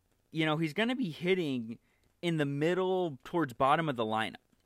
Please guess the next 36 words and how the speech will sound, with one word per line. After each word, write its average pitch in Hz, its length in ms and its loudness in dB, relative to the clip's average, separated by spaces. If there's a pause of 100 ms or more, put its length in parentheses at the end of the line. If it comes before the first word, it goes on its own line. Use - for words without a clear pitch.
(260)
You 147 140 -2
know, 131 180 0
you 127 160 0
have 131 100 0
Trout, 143 340 0
Ohtani, 139 480 2
Rendon, 120 480 2
and 113 200 -2
Ward. 98 380 -4 (680)
And 135 160 2
then 135 160 2
you're 135 200 2
in 131 100 -2
this 123 180 -2
Drury, 143 720 -4
Walsh, 131 880 0 (460)
and 127 160 -6
then 160 360 -4
Hunter 147 300 -2
Renfroe 135 520 -4
area. - 360 -10 (380)
So 147 220 0
m-, 127 240 -4 (160)
in 143 140 -2
the 127 80 2
middle 180 440 0
towards 175 400 2
the 143 100 -2
bottom 139 300 4
of 120 80 -4
the 113 80 0
lineup. 113 380 -6 (880)
And 135 100 -2
you're 143 100 2
telling 151 320 -2
me 139 300 -2